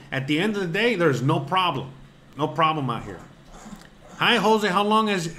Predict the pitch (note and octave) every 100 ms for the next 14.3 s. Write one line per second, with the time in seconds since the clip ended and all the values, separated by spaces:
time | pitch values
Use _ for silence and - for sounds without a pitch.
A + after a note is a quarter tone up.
0 | - D#3+ A3+ A3 G3 G#3 G#3+ E3+ D#3+ D#3+
1 | C#3 F3+ G3+ D3+ E3+ F#3 F3 C#3+ E3+ E3
2 | A#2 B2+ D3 D#3 G#2 - - - - C#3+
3 | D#3+ D#3 D3 D3 D3+ E3 B2+ D#3 A#3 E3+
4 | - D3 C3+ D3+ F#3 C#3+ D#3+ G3+ A3 A3+
5 | D3+ C#3 D#3+ F3 F#3 D#3 A2 - - -
6 | - - - - - - - - - -
7 | - - - A#2 G#2 G2 F2 - - -
8 | - - - - E3+ D3+ A3 G3+ A#3 B3
9 | G3+ G3+ A3+ A3+ G#3+ G3+ E3+ E3+ D#3 B2
10 | B2 C#3 F3 E3 E3 D#3+ D#3+ C#3 - D3+
11 | F3+ F#3+ F#3 F3 E3+ E3 E3+ D#3+ C#3 -
12 | F3+ D3+ C#3 A2+ G#2 A2 G#2+ A#2+ E3+ G#3+
13 | A3+ A3 G3 E3+ C#3 D#3+ - - - F#3+
14 | F3 D3 C3+